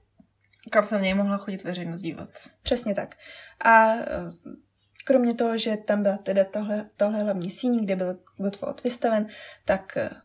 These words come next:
Speaker 2: jakoby v patře pod ním byla speciální místnost, kde byly všechny ty pomůcky na to balzamování a kdy vlastně ten sarkofág zajížděl dolů do té spodní místnosti a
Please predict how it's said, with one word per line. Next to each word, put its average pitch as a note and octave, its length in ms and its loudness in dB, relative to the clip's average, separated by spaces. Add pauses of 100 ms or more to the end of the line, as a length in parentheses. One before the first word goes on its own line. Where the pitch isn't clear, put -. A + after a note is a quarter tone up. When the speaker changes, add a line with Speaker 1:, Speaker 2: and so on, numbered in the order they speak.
(120)
Speaker 2:
jakoby G#3 260 -2
v G3+ 120 -8
patře A3 360 2
pod F#3 260 -4
ním B3+ 300 0 (280)
byla G#3 140 8
speciální G#3 540 -2
místnost, G#3+ 600 -2
kde F#3+ 520 6 (200)
byly G3 180 -2
všechny G#3 280 -6
ty G3+ 80 -10
pomůcky G#3 480 -6
na G3 60 -6
to F#3+ 100 -8
balzamování G3+ 760 0 (520)
a G3+ 420 2
kdy F#3+ 180 -4
vlastně G#3 360 -2
ten G#3+ 160 -2
sarkofág A3 680 -2
zajížděl G3+ 920 4 (560)
dolů A#3+ 460 4
do A3 80 -4
té G#3+ 140 -4
spodní G3+ 280 -4
místnosti A#3+ 500 -4 (400)
a G3 400 -2